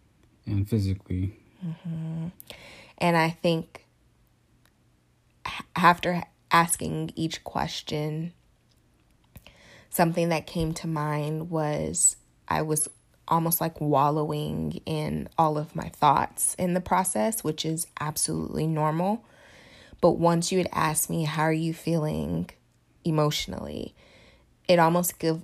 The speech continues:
Speaker 2: gave me my bearings to actually process and pinpoint, "This is what I'm feeling right now in this moment." And I was so thankful for that.
Speaker 1: Yeah, for me, I needed to know exactly where she was standing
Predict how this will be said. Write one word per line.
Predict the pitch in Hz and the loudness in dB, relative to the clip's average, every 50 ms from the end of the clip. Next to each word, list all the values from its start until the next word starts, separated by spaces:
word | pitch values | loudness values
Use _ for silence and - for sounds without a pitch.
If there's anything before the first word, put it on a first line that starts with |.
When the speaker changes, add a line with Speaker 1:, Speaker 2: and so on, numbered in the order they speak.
| - - | -8 -4
Speaker 2:
gave | - 165 160 160 160 | 0 2 2 2 2
me | 170 160 156 | 0 0 0
my | 160 156 147 156 | 0 0 -2 -2
bearings | 160 - 156 147 147 147 147 147 143 143 147 - 160 170 - - - | -2 0 0 0 2 0 0 0 -2 -2 -2 -4 -4 -2 -2 -2 0
to | - - | 0 2
actually | 151 160 160 156 - - - - 156 151 151 151 - 156 151 147 151 175 - - | 2 2 2 0 0 -4 -4 -2 -2 -2 -4 -4 -4 -4 -4 -4 -4 -6 -8 -10
process | - - 151 151 156 160 - - - - 67 78 92 185 - - - - - - - - - | -2 2 4 4 4 4 2 2 2 0 0 -2 -2 -2 -2 0 2 4 4 4 4 2 0
and | - 160 147 143 | 0 0 0 0
pinpoint, | - - 170 160 151 - - - 156 151 151 - - - - - - - - - - - _ _ | -2 -2 -2 -2 -2 -4 -4 -4 -4 -4 -4 -6 -8 -12 -16 -20 -20 -20 -20 -20 -20 -20 _ _
"This | - 165 165 160 156 - | 2 4 6 6 6 4
is | 156 147 - | 0 0 0
what | 151 156 - | 0 0 0
I'm | - 151 147 | 0 -2 -2
feeling | - - 147 147 156 147 156 | -2 -2 0 0 0 0 -2
right | 165 76 60 55 | -2 -2 -2 -2
now | - 170 - - | -4 -4 -4 -4
in | - - | -4 -4
this | - 170 - - | -4 -4 -4 -2
moment." | 151 156 156 156 - - | -2 -4 -4 -4 -4 -4
And | 52 151 160 | -4 -2 -2
I | 151 151 | -2 -2
was | 156 147 | -2 0
so | - - - 156 156 | 0 0 0 0 -2
thankful | 160 - - - - - - - - - | -2 -4 -6 -6 -6 -8 -8 -6 -6 -6
for | - - - - | -6 -8 -8 -8
that. | - - - - - - _ - _ _ _ _ _ _ _ _ _ _ _ _ - | -6 -6 -6 -8 -8 -10 _ -20 _ _ _ _ _ _ _ _ _ _ _ _ -4
Speaker 1:
Yeah, | - 123 120 117 107 101 98 98 95 | 0 2 2 4 4 4 2 2 0
for | - - - - 120 | -2 -4 -2 2 4
me, | 120 131 135 123 | 6 6 4 4
I | 107 110 107 | 4 4 6
needed | 110 110 104 104 101 - | 6 6 6 4 2 0
to | - 104 | 0 0
know | 98 98 101 101 98 95 98 98 101 101 - - _ _ _ _ _ _ _ _ _ _ - _ _ _ - - _ _ | 2 4 4 4 4 4 4 2 2 0 -4 -10 _ _ _ _ _ _ _ _ _ _ -20 _ _ _ -20 -20 _ _
exactly | - 107 104 - 104 98 95 95 - 101 98 | -8 -6 -2 0 0 0 0 0 -2 0 0
where | 92 98 98 101 | 2 2 2 0
she | - - - | 0 -2 -2
was | 98 92 92 - | -2 -2 -2 -4
standing | - - - 104 101 101 95 90 90 90 95 | -6 -4 -2 0 2 2 2 2 2 0 -2